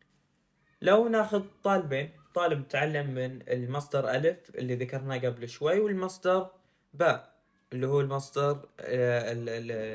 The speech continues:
ال-، ال-، الت-، أو التعليم المتقدم، ونجي على أرض الواقع، راح نلاحظ إن في فرق كبير. واحد يعرف يحسب بس ما يعرف يستخدمها مثلًا على أرض الواقع،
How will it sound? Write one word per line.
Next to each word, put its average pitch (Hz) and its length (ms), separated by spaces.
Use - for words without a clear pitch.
ال-، 117 220
ال-، 113 180
الت-، - 280
أو 139 240
التعليم 156 340
المتقدم، 143 640
ونجي 208 300
على 180 260
أرض 185 180
الواقع، 156 540
راح 160 200
نلاحظ 185 400
إن 151 160
في 185 160
فرق 151 260
كبير. 135 440
واحد 165 400
يعرف 165 400
يحسب 131 420
بس 127 200
ما 151 180
يعرف 139 200
يستخدمها 131 580
مثلًا 117 540
على 117 180
أرض 120 220
الواقع، 113 520